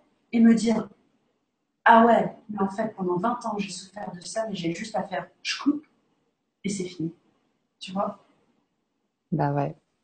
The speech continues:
Speaker 1: Donc, il y a,
Speaker 2: Exactement.
Speaker 1: il y a, il y a, il y a une raison, t'en as pas forcément, euh, t'en as pas forcément, euh,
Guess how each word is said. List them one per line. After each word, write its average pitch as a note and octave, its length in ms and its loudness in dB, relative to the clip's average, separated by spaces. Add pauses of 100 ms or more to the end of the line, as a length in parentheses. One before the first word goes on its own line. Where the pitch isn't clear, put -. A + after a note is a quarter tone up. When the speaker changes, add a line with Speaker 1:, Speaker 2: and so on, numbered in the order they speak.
(240)
Speaker 1:
Donc, F#3 300 10
il G3 60 8
y F#3 40 10
a, F#3+ 280 8
Speaker 2:
Exactement. D#3 100 -6
Speaker 1:
il A3+ 60 0
y B3 60 4
a, - 400 2 (300)
il - 20 -6
y A#3+ 80 6
a, - 160 6
il A#3 80 6
y C4 40 10
a C4 40 12
une C4 120 12
raison, C#4 360 12
t'en F4+ 240 8
as G#3+ 100 6
pas B3+ 200 6
forcément, B3+ 720 4
euh, G3 300 0
t'en F#3+ 180 -8
as F#3+ 40 -6
pas G#3 160 -4
forcément, F#3+ 580 -6
euh, F#3 40 -6